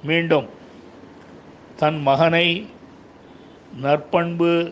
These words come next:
நிறைந்தவன் என பிறர் சொல்ல கேள்வியுற்ற தாய், தான் அவனை பெற்ற காலத்தில் உற்ற மகிழ்ச்சியை விட பெரிதும்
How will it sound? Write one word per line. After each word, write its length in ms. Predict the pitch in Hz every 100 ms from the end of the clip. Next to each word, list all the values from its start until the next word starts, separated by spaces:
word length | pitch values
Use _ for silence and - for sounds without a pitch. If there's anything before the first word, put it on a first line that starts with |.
| - - - - - - -
நிறைந்தவன் 640 | 151 156 170 170 170 170 160
என 100 | 160 156 151 139 - - - - - - - - -
பிறர் 300 | 139 160 151
சொல்ல 320 | 156 165 170 156 135 - - - - - - - -
கேள்வியுற்ற 580 | 170 170 160 156 160 147 160
தாய், 260 | 147 170 175 - - - - - - - - - - - - - - - - - - - -
தான் 280 | 151 151 151 147
அவனை 300 | 147 147 139 127 160 - - - - - -
பெற்ற 300 | 185 - 208
காலத்தில் 600 | 156 156 156 - 143 135 113 - - - - - - - - 147
உற்ற 300 | - 180 151 135
மகிழ்ச்சியை 420 | 160 160 170 151 143
விட 140 | 151 165 151 - - - - - - - - - - 139
பெரிதும் 520 | 151 160 160 147